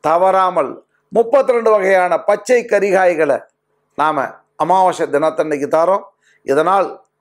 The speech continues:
நமக்கு முழு பலனை பகவான் தர்றார். முன்னோர்கள் நம்மளை விட்டு போனவா ஆத்ம சாந்தி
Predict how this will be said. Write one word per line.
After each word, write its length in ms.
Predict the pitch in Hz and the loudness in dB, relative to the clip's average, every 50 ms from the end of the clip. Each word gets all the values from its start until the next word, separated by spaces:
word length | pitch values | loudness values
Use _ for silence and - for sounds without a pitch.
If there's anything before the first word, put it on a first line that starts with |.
| _ _ _ _ _ _ _ _ _ _ _ - | _ _ _ _ _ _ _ _ _ _ _ -8
நமக்கு 340 | - 147 165 156 - 139 131 - - _ _ - | -4 -4 -4 -4 -4 -6 -8 -8 -10 _ _ -8
முழு 200 | 123 175 220 247 240 240 | -4 -2 0 0 0 0
பலனை 320 | 202 185 185 190 202 202 180 | -2 0 0 0 -2 -2 -2
பகவான் 340 | 160 131 156 175 180 180 160 | 0 0 0 0 0 0 0
தர்றார். 340 | 175 170 170 196 202 208 208 - - _ _ _ _ _ _ _ - | -2 0 2 2 0 0 -2 -6 -20 _ _ _ _ _ _ _ -8
முன்னோர்கள் 540 | 156 190 214 226 240 240 220 180 185 156 127 120 135 | -6 -2 0 0 2 2 2 2 0 -2 -4 -4 -6
நம்மளை 220 | 139 151 156 151 147 | -4 -2 -2 -2 -2
விட்டு 320 | 151 156 156 _ - 240 196 - - | -2 -6 -8 _ -6 -6 -6 -2 0
போனவா 380 | 160 165 165 156 151 147 131 123 - - - _ _ _ _ _ - | 0 0 0 2 2 0 0 0 -4 -10 -20 _ _ _ _ _ -2
ஆத்ம 520 | 139 180 226 269 - - - - 262 262 220 - - | 0 2 2 0 0 -4 -8 -4 -2 -2 -2 -2 -2
சாந்தி 300 | 202 185 185 175 156 | -2 -2 -2 -2 -2